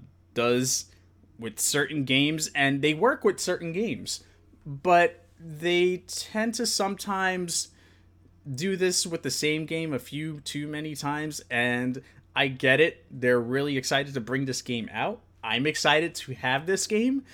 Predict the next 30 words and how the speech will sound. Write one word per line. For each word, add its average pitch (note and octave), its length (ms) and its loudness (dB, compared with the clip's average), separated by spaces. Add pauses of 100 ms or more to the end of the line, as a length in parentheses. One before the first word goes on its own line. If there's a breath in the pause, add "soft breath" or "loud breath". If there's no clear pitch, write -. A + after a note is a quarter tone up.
(680 loud breath)
but F3 140 6
I F#3 120 10
don't B3 300 6
think C#4 220 2
we B3 100 4
need A#3+ 200 4
to G#3+ 80 0
see A#3 180 2
any A3+ 160 6
more G#3+ 160 6
Xenoblade F#3 540 2
Chronicles D#3+ 580 2
two. G2+ 400 -2 (220)
I'm D#3+ 200 4
just E3+ 380 2
saying. C3+ 500 6 (100)
<laughs> C5 140 -8
And G#3+ 160 8
that G#3+ 160 6
is, A#3 300 0
they G#3 260 0
spent, A3+ 600 0 (460 loud breath)
first, D4 640 -4
so A#3+ 160 4
they A#3 160 6
jump A#3+ 260 4
into A3 200 -2
this, E3+ 420 -4
this D3+ 340 -4
Switch, - 560 -2